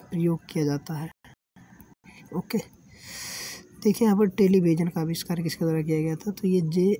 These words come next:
एल बेयर्ड, जे एल बेयर्ड, ठीक है फ्रेंड्स, जे एल बेयर्ड के द्वारा किया गया था।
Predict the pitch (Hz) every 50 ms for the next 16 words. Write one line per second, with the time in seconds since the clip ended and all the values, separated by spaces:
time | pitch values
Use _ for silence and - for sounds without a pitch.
0 | - - - 190 185 185 170 156 151 147 156 165 156 156 151 151 156 151 156 151
1 | 156 - - - - - - - 165 156 156 175 180 180 185 185 190 196 - -
2 | - - - 180 180 196 240 - - - - - - - - - - 147 143 143
3 | 151 - 151 151 147 147 147 147 147 151 151 - - - - - - - - -
4 | - - - - - - - - - - - - - - - - - - - -
5 | - - 185 175 180 147 - 180 147 - - - - 165 156 156 170 180 185 190
6 | - 208 170 160 156 156 165 160 160 156 165 156 156 156 151 156 151 151 151 147
7 | 143 147 147 151 - 180 -